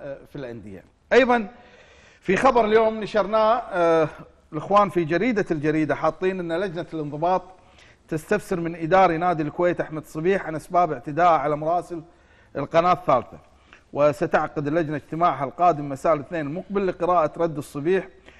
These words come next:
ومناقشته، ثم اتخاذ القرار المناسب،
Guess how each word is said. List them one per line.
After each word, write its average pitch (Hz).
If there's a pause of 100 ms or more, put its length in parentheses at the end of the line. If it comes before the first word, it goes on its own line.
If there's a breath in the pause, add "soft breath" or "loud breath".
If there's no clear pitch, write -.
(240 loud breath)
ومناقشته، 175
ثم 180
اتخاذ 156
القرار 160 (200)
المناسب، 127